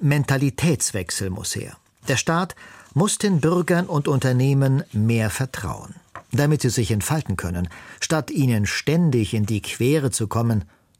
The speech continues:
und ihnen auf die Nerven zu gehen.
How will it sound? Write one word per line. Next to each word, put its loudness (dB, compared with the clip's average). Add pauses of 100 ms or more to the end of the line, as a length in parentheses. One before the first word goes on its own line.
(200)
und -2
ihnen 2 (320)
auf -2
die 2
Nerven 0
zu -6
gehen. -12